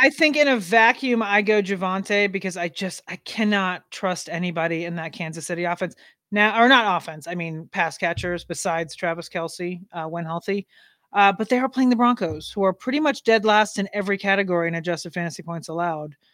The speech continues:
So, um, I mean, they're playing each other. I, I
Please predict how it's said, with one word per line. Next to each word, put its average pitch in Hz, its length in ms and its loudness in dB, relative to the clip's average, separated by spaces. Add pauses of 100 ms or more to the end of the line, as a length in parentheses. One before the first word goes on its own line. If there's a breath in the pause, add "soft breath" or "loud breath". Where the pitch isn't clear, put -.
(200)
So, 170 720 0
um, 165 640 -2 (760)
I 196 60 -6
mean, 190 100 0
they're 185 120 -4
playing 226 260 0
each 202 160 -2
other. 220 460 4
I, 202 260 2
I 196 160 -4